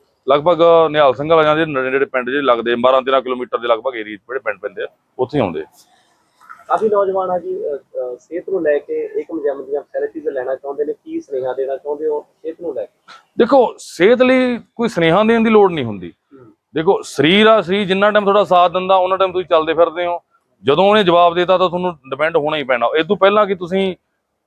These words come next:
Speaker 1: ਕਿਸੇ ਹੋਰ ਚੀਜ਼ 'ਤੇ ਡਿਪੈਂਡ ਹੋ ਜਾਓ, ਤਾਂ ਆਪਣੇ ਸਰੀਰ ਨੂੰ, ਆਪਣੀ ਬਾਡੀ ਨੂੰ ਸੰਭਾਲ ਕੇ ਰੱਖੋ,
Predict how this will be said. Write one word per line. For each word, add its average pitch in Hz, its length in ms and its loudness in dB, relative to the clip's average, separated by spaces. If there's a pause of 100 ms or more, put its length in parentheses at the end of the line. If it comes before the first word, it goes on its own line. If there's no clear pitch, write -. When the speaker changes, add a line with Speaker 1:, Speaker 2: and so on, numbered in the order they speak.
(140)
Speaker 1:
ਕਿਸੇ 160 140 4
ਹੋਰ 156 200 4
ਚੀਜ਼ 175 160 0
'ਤੇ 185 60 4
ਡਿਪੈਂਡ 175 260 2
ਹੋ 170 140 4
ਜਾਓ, 170 320 0
ਤਾਂ 165 180 4
ਆਪਣੇ 165 400 0
ਸਰੀਰ 143 320 0
ਨੂੰ, 160 320 -2
ਆਪਣੀ 160 360 0
ਬਾਡੀ 131 300 2
ਨੂੰ 147 100 -2
ਸੰਭਾਲ 135 260 2
ਕੇ 110 80 -4
ਰੱਖੋ, 117 320 -6